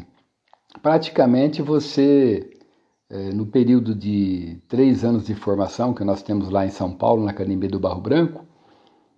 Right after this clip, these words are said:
você tem um período de educação física com natação, corridas variadas,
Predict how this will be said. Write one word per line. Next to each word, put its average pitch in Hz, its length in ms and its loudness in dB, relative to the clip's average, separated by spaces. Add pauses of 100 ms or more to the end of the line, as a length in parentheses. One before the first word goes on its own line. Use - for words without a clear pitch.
(540)
você 190 320 2
tem 214 360 2
um 214 100 2
período 175 420 2
de 127 760 2
educação 127 540 0
física 143 760 0
com 110 180 -2
natação, 117 1300 0 (580)
corridas 113 540 0
variadas, 104 1200 2